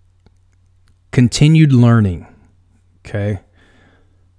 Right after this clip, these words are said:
We should all be committed. Uh, you know, I'm a,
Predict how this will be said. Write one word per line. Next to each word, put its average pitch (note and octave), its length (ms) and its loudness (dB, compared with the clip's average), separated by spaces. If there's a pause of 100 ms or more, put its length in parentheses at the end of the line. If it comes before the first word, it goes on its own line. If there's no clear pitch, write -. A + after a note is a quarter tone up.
(100)
We A#2 120 -2
should A2+ 160 -4
all C3+ 300 2
be C#3 160 4
committed. B2 480 0
Uh, G#2+ 420 -4
you A2 140 -8
know, G2+ 280 -6
I'm A#2 220 -2
a, G2+ 300 -6